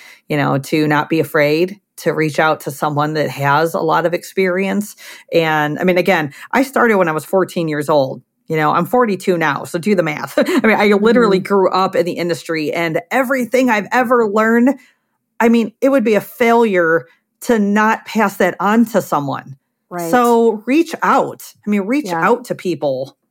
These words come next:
Speaker 2: I agree with you. And definitely finding your tribe is really important, but also reaching out to people and is, yes, it is very important. I wanna, I wanna
Speaker 1: Mm-hmm.
Speaker 2: recommend something though to people. Don't just reach out and say, "Hey, can I buy you a p-, a cup of coffee and pick your brain?" I get that
Speaker 1: <laughs> No.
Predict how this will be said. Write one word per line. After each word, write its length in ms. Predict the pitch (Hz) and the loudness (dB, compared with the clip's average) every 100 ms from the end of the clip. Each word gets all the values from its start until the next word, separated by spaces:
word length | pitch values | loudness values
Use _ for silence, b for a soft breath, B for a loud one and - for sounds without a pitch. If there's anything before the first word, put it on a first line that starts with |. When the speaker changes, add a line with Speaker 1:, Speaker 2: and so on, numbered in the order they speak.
| _ _ | _ _
Speaker 2:
I 120 | 233 311 | -2 0
agree 260 | 220 208 | 2 0
with 120 | 208 | 2
you. 100 | 208 | 0
And 100 | 190 | 0
definitely 340 | 196 214 254 247 | 0 0 2 2
finding 320 | 214 202 190 | 2 0 0
your 80 | 180 | -2
tribe 300 | - 180 175 | 0 0 0
is 100 | 185 | -2
really 160 | 180 | -2
important, 360 | 180 175 170 185 | 0 0 0 0
but 100 | 185 - | 0 0
also 360 | 254 311 233 208 B B B _ | 0 2 0 -2 B B B _
reaching 320 | 233 330 - | 0 0 4
out 140 | 440 233 | 2 2
to 80 | 254 | -2
people 400 | 240 220 202 - | -4 -2 -2 0
and 260 | 196 185 - _ _ | -4 -4 -8 _ _
is, 440 | 202 185 180 - - | 0 0 -4 -10 -12
yes, 340 | 208 208 165 - | -2 -2 -2 -2
it 140 | 214 | 2
is 100 | 214 | 2
very 160 | 208 185 | 2 0
important. 460 | 180 - - - - - | -2 -2 -4 -4 -6 0
I 80 | |
wanna, 240 | 220 247 453 - | 2 2 2 0
I 80 | 208 | 2
wanna 180 | 180 - | 4 4
Speaker 1:
Mm-hmm. 100 | 202 | 2
Speaker 2:
recommend 460 | - 190 180 175 | 0 -4 -4 -4
something 300 | 180 175 170 | -6 -4 -2
though 160 | 165 165 | -2 -4
to 120 | 180 | -8
people. 460 | 185 196 185 175 - B B B _ | -6 -6 -4 -4 -6 B B B _
Don't 220 | 247 392 | 0 2
just 220 | 480 - | 0 0
reach 180 | 285 262 | -2 0
out 140 | 220 - | -2 -2
and 100 | 196 | -4
say, 460 | 208 190 185 190 - | -2 0 0 -2 -6
"Hey, 320 | 226 302 339 | -4 2 2
can 140 | - 247 | 2 -4
I 60 | |
buy 180 | 254 277 | 0 4
you 160 | 311 240 | 4 4
a 40 | |
p-, 100 | - - | 0 -8
a 40 | 214 | -4
cup 200 | 226 208 | -2 -2
of 80 | |
coffee 340 | 185 185 202 240 | 0 -2 0 -2
and 120 | 202 | 0
pick 160 | 220 208 | -2 -2
your 100 | 180 | 0
brain?" 380 | 180 196 247 277 B B B B - | 0 2 0 0 B B B B 0
I 120 | 285 | 2
get 40 | |
that 180 | 247 196 | 2 2
Speaker 1:
<laughs> 20 | |
No. 140 | 175 | 2